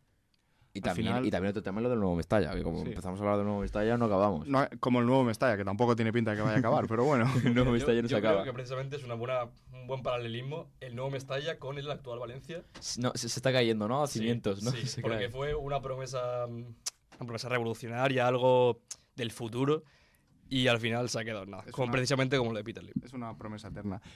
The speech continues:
Speaker 2: Y al final, pues nada, para concluir un poco este tema, pues que la afición, eh, prácticamente yo creo que está haciendo todo lo posible en cada partido, con los carteles de Lim Go Home, con, con todo. El año pasado que estuve en Mestalla, pues repartían ca-, eh, siempre reparten en cada jornada, pues, los carteles.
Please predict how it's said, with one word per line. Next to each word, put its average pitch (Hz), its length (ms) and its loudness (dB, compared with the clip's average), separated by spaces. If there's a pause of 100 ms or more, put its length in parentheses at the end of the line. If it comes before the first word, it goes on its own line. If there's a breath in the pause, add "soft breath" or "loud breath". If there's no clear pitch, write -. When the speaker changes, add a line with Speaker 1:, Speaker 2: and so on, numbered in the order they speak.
Speaker 2:
Y - 80 -2
al 120 80 4
final, 117 240 4
pues 127 160 2
nada, 117 260 2
para 104 200 2
concluir 107 360 2
un 113 80 0
poco 117 180 0
este 110 140 -4
tema, 117 280 2
pues 120 180 -2
que - 80 -4
la 101 80 2
afición, 101 480 0
eh, 92 400 -4 (300)
prácticamente 110 680 0
yo 113 160 0
creo 110 100 2
que 104 60 -2
está 107 140 -4
haciendo 101 240 -2
todo 107 180 -2
lo 107 80 0
posible 110 340 -2
en 120 60 -4
cada 113 200 -2
partido, 131 520 0
con 113 100 -2
los 98 120 -2
carteles 107 360 -4
de 104 120 -4
Lim 104 160 -4
Go 107 160 -4
Home, 135 400 0
con, 104 300 -2
con 101 200 -2
todo. 113 320 0 (340 soft breath)
El 120 200 4
año 131 180 4
pasado 127 320 2
que 117 80 -4
estuve 123 220 0
en 120 60 2
Mestalla, 113 360 0
pues 98 160 -4
repartían 107 600 0
ca-, 110 240 -2
eh, 107 260 -4
siempre 113 260 -2
reparten 110 380 -4
en 107 80 -4
cada 107 160 0
jornada, 104 500 -2
pues, 95 180 -10
los 98 120 -8
carteles. 107 500 -6